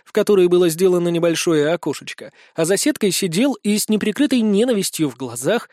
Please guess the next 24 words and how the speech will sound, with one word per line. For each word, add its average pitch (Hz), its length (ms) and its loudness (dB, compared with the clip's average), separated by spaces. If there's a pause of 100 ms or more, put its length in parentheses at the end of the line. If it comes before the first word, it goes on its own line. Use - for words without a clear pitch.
(240)
смотрел 185 480 -2
на 160 140 0
нас 202 200 0
худой 156 460 -2
сгорбленный 175 640 0
человек 160 420 -2
с 185 80 -2
длинным 156 500 -4
носом 262 380 -2 (320)
и 160 80 -2
длинными 226 580 2
серыми, 220 640 0 (260)
будто 170 400 2
изваленными 170 520 2
в - 100 -12
пыли 190 240 2
волосами, 185 720 -2 (240)
растущими 185 680 0
только 185 380 0
лишь 175 180 0
по 165 100 0
бокам 170 360 0
огромной 170 420 0
лысины. - 500 -6